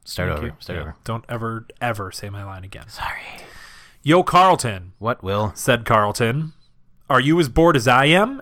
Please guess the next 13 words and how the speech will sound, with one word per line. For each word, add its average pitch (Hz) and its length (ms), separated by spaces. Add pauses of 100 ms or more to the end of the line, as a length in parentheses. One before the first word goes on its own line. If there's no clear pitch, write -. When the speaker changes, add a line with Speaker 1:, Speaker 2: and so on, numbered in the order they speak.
Speaker 2:
asked 123 300
Will. 151 380 (460)
Speaker 1:
"Do 110 180
I 107 140
look, 117 280 (120)
do 110 140
I 113 100
like 101 380
bored, 107 260
Will?" 180 340 (520)
At 87 240 (380)
Speaker 2:
asked 110 320
Carlton. 113 560